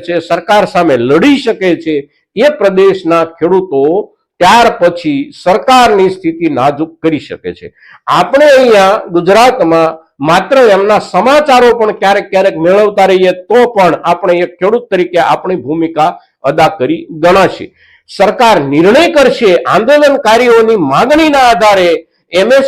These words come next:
પી ને કાયદાનું સ્વરૂપ આપવાનો, તો આપણને એનો સીધે સીધો લાભ કોઈ મહેનત વિના, કોઈ બલિદાન વિના, કોઈ સંઘર્ષ વિના, કોઈ વધારે અગવડો ભોગવ્યા વિના આપોઆપ મળી જવાનો છે, એની આપણને ખબર છે.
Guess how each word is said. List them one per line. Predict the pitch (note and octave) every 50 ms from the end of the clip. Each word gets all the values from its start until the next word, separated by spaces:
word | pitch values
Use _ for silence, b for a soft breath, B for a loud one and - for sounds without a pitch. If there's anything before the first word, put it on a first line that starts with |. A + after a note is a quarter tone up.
| - -
પી | A#3 A3 A3
ને | G#3+ G3
કાયદાનું | - F3 F3+ G#3 G3+ G#3 G3 G3 F#3 F3 E3+
સ્વરૂપ | - - F3+ G3+ B3+ E4 E4+ E4+ C#4
આપવાનો, | A3+ A3+ G#3+ G#3+ G3+ G3+ F#3 F3+ F3 E3 D3 - - _ -
તો | C5 C5 A#3+ F#3+ - - - -
આપણને | - - - C#4 D4 D4 C#4+ C4+ A3 A3+
એનો | A#3+ B3+ B3+ A3
સીધે | - F#3+ G3+ F#3+ A#3 B3 G#3
સીધો | - G3 G#3 F#3 G#3+ G#3 F3+ F3+ G3
લાભ | A3 A3+ G#3 - - - b b b b b -
કોઈ | D4 C#4+ D4 D4 C#4+ C4+ A3+ G#3
મહેનત | A3 A#3+ B3 B3 B3 G#3 E3+ F3
વિના, | G3 A3+ B3 A#3+ G#3+ G#3
કોઈ | G#3 - A3 A#3 A#3 A3+
બલિદાન | F#3+ F#3 G#3 A3 A3+ G3 A3+ A3 G#3 F#3 F3+
વિના, | G#3+ A3+ A3 G#3 G3 F#3+
કોઈ | F#3+ - A3 A3+ A3 G3
સંઘર્ષ | - F#3+ F#3 G3 G3 A3 A3 G3+ - G3+ F3+
વિના, | G3 A3 A3+ A3 F#3 D#3+ C3 - b b b b b b -
કોઈ | - G3+ A#3+ B3 B3+ C4 B3+ A3 G3
વધારે | G3 G3 G#3 G#3+ A3 G#3+ A3 G#3+ G#3 G#3+ - -
અગવડો | F#3 A3+ A3+ C#4 C#4 C#4 C#4 B3+ G#3 E3+
ભોગવ્યા | - D3+ E3+ F#3 F#3+ A3+ B3 B3 A#3 A3 A3
વિના | B3 B3+ A#3 G#3+ F#3+ - - - D#3
આપોઆપ | G#3+ A3 - B3+ A3+ E3+ F3 G3+ G3 - E3+
મળી | E3 E3+ G3 B3+ D4+ C#4 C4
જવાનો | C4 C4 B3+ B3+ B3+ B3+ B3 A#3+
છે, | - A#3+ A#3 G#3 - F3+ F3+
એની | G#3+ A#3+ A#3 G#3
આપણને | E3+ E3 - - F3+ G3 G#3 G3+ -
ખબર | A3+ A#3+ D4 C#4+ B3+ -
છે. | - F3